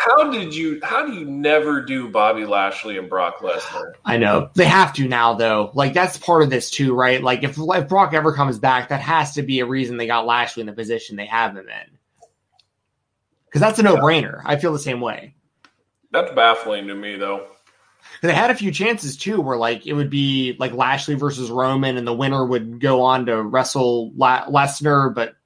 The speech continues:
Speaker 2: Roman would win. It's like, you know, yeah. They've had the opportunity many times to do it.
Speaker 1: That's insane. Um, yeah, I don't, I can't,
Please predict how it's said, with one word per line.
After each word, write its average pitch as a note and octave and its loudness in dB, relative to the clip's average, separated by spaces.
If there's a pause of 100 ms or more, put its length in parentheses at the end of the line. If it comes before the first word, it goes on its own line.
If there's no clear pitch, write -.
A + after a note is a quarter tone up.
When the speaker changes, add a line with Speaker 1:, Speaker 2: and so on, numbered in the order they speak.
(160)
Speaker 2:
Roman C#3+ 2
would B2 -4
win. C3+ -4 (460)
It's - -18
like, A#2 -4 (340)
you B2 -8
know, G#2 -4 (100)
yeah. B2+ 0 (320)
They've F3 -2
had G3 2
the G3 4
opportunity C#3 0
many C3+ 0
times C#3 -2
to A2+ -12
do A#2+ -4
it. G2+ -10 (680)
Speaker 1:
That's A#2+ -2
insane. G#2 -6 (500)
Um, A#2 2 (1500)
yeah, E3+ 2
I E3 6
don't, F#3 2 (1500)
I G#3+ 2
can't, G3 0